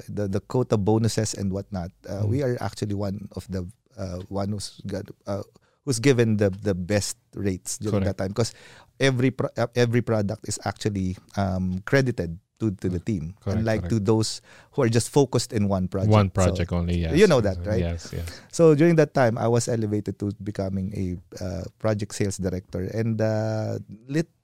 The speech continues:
Speaker 1: our team, uh, the department that I handled, or I mean the, the team that I handled during the time was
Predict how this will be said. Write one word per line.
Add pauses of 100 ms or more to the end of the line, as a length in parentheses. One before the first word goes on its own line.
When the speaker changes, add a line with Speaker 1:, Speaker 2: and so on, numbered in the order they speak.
(680)
Speaker 1:
our
team,
uh,
the
department
that
I
handled,
or
I
mean
the,
the (240)
team
that (120)
I
handled
during
the
time
was